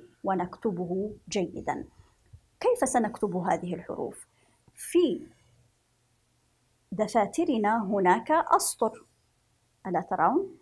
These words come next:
هكذا أسطر. هذه الأسطر كأنها بمثابة المكان للحروف، وعلينا أن نكتب كل حرف في مكانه.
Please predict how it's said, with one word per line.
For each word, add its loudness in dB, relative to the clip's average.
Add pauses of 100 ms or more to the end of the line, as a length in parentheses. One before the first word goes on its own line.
هكذا -2 (380)
أسطر. 0 (1000)
هذه 2
الأسطر 0
كأنها 2 (240)
بمثابة 2 (240)
المكان 0
للحروف، -4 (340)
وعلينا 2
أن -2
نكتب -4
كل 0
حرف -6 (140)
في -2
مكانه. -2